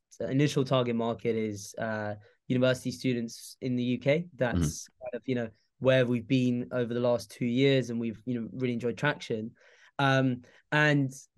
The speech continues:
Speaker 1: you know, realistically looking at that market,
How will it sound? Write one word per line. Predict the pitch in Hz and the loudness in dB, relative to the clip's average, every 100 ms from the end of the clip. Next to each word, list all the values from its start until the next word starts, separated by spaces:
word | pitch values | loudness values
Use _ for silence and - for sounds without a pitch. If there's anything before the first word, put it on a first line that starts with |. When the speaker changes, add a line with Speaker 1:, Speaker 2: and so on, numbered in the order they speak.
| - _ _ _ | -20 _ _ _
Speaker 1:
you | 151 | 0
know, | 139 | 2
realistically | 131 147 143 139 - - 131 | 4 4 6 4 0 0 2
looking | 139 135 135 | 2 2 2
at | 127 | 2
that | 127 131 | 0 0
market, | 127 127 - 131 120 | -2 -2 2 4 4